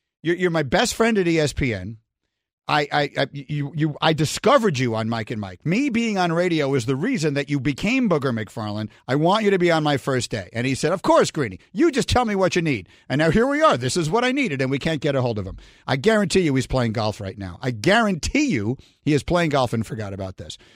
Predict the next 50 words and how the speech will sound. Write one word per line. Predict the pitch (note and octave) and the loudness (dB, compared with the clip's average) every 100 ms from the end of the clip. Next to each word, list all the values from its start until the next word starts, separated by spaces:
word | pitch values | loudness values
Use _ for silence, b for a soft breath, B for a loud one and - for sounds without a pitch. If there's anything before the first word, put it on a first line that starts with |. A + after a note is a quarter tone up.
| b b | b b
But | - | 0
that's | F3+ F3 | 2 4
all | D#3+ | 2
right. | G2+ G#2+ | 2 -2
So | E3+ | 0
we'll | F3 F#3 | 2 2
get | F3 D3+ | 2 2
back | D#3+ D3 | 0 2
to, | D3 B2+ | 0 0
we'll | C3 C#3 | -2 -2
get | D3 B2 | -2 -2
back | C3 C3 | -2 -2
to | B2 | -2
some | - | 0
of | D#3 | 0
the | C3 | 0
stuff | C#3+ C3 | 0 0
that | C#3 | 0
I | C3 | 2
didn't | F#3+ G#3+ | 2 2
get | D#3 C3 | 0 0
a | |
chance | - B2+ A2 | -2 -2 -2
to | B2 | -6
do | A2 G#2 | -4 -4
at | G#2 | -4
the | A2+ | -6
beginning | A#2 C#3 C3 | -2 0 0
of | A2 | -2
the | G#2+ | -2
program. | A#2+ G#2+ G#2 A2 | -2 -2 -2 -2
And | D#3+ | 2
that | B3 | 2
is | A3+ | 2
to | D3 | 0
say, | - A2+ F#2+ - b b b b b b b _ | -2 -2 -4 -10 b b b b b b b _
my | D#3 E3 | 0 4
poll | A3 B3 | 6 6
question | A3 G3 F#3+ | 6 4 4
this | D#3+ C3+ | 2 2
morning | B2+ A#2 B2 | 2 2 2
is, | C#3 B2+ A#2 - - _ _ _ _ _ _ - - | 4 4 2 -4 -12 _ _ _ _ _ _ -20 -6
do | G2+ D#3 | 0 4
you | F3+ A3 | 4 4
believe | F#3 D3+ C3+ B2+ B2 - | 2 2 2 0 -2 -4
that | B2+ | 0
they | D#3 | 0
should | D3+ F#3 | 2 2
be | E3 G#3+ | 2 0
playing | A#3 A#3 G#2+ | 2 2 0